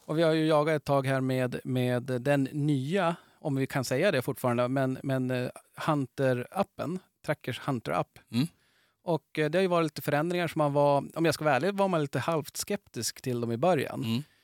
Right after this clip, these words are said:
Speaker 1: Men, men vad, vad, vad säger ni om, eh, om förändringarna nu när man har hunnit använda dem?
Speaker 2: Eh, jag tyckte de funkar svinbra. Jag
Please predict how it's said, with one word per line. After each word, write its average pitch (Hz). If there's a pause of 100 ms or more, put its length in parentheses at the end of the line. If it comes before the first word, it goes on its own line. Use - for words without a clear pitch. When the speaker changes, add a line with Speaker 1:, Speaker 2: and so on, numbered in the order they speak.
(200)
Speaker 1:
Men, 160
men 160
vad, 165
vad, 165
vad 190
säger 190
ni 202
om, 139
eh, 131 (100)
om 131
förändringarna 143
nu 123
när 131
man 131
har 127
hunnit 143
använda 160
dem? - (540)
Speaker 2:
Eh, 107
jag 107
tyckte 180
de 131
funkar 117
svinbra. 117
Jag 98